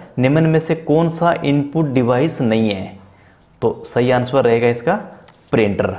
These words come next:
क्योंकि printer एक output device है। तो अगर इस question को इस तरीके से पूछा जाए भी निम्न में से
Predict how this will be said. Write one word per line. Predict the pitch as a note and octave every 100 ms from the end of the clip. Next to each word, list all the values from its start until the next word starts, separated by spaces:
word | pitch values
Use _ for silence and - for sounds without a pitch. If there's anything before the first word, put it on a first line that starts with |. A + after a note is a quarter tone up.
| - - - - -
क्योंकि | A#2 D3
printer | - B2+ C3 D3
एक | C#3+ D3 C4+ - - - -
output | C#3 D#3+ - F3+ C3
device | B2 G#2 G2+ G#2
है। | F2+ F#2 - - - -
तो |
अगर | C#3+ E3 E3 -
इस | G3 -
question | E3+ E3 F3+
को | E3+ F#3
इस | F3
तरीके | - E3 F3+
से | E3
पूछा | E3 D#3+ E3
जाए | D3+ E3
भी | E3
निम्न | C#3+ D3 E3 E3
में | D#3
से | D3 F3+ A3